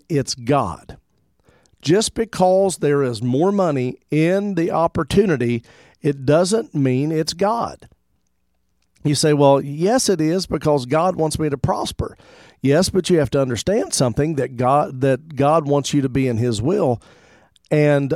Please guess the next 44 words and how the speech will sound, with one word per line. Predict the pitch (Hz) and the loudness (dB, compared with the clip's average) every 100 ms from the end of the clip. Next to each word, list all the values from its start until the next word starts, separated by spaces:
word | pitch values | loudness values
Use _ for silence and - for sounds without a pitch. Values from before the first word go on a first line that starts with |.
| - | -4
the | 139 | -4
devil | 127 185 160 151 151 - | 2 4 6 4 2 -2
wants | 131 143 - | 0 0 -2
to | 180 | -2
sideline | 151 196 220 208 120 117 110 | 0 0 0 -2 -4 -2 -2
you. | 113 - - | -4 -6 0
<clears throat> | 214 | 4
Listen | 202 139 180 226 240 | 4 4 -2 -4 -4
to | 165 | -4
this | 139 - | -4 -4
scripture, | - 143 120 | -4 -6 -8
John | 110 147 160 | -4 -2 -2
ten | 147 151 135 | -4 -6 -4
ten. | 131 107 | -4 -2
I | 123 | -2
read | 151 143 | 0 -2
it | 113 | -2
a | 110 | 0
lot. | 101 117 - | 0 -2 -2
I | 131 | -4
believe | 123 123 135 | -2 -2 -2
it. | 131 - - - - - - | -4 -10 -20 -20 -20 -12 -6
It's | 117 139 | -2 0
in | 135 | 0
red. | 139 123 139 160 | 2 0 0 -4
It's, | 147 120 - 127 | -6 -6 -4 -4
uh, | 113 | -2
John | 123 131 131 | -2 -2 -2
ten | 139 131 | -2 -2
ten. | 127 143 151 151 | -2 -2 -2 -2
"The | 127 | -4
thief | - - 233 277 - | -2 -2 -2 -2 -2
comes | 165 160 160 123 | -2 0 0 0
not, | 123 78 - - - _ _ _ _ _ _ | 0 -2 -8 -16 -20 _ _ _ _ _ _
but | 127 143 - | 0 0 0
for | 147 131 | 0 2
to | 107 | 0
steal | - 147 156 160 - | 0 2 2 2 0
and | 135 139 | -4 -2
to | 143 | -4
kill | - - 123 110 107 - | -2 0 2 2 -2 -4
and | 131 135 139 | -2 -2 -2
to | - 135 | 0 0
destroy." | 127 123 - 143 107 - | 0 -2 0 0 -2 -6